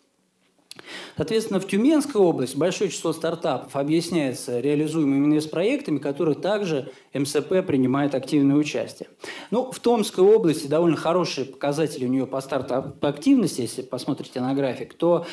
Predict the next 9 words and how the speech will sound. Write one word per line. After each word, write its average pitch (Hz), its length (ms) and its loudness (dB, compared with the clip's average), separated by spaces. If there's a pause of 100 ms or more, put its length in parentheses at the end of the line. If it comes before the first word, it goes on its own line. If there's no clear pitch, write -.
(240)
это 226 260 0
объясняется 160 920 -2 (220)
уникальной 160 800 2
для 120 180 -2
России 123 460 -2
сложившейся 147 800 -2
университетской 135 800 -2 (360)
экосистемы 139 720 0
инноваций. 131 640 -2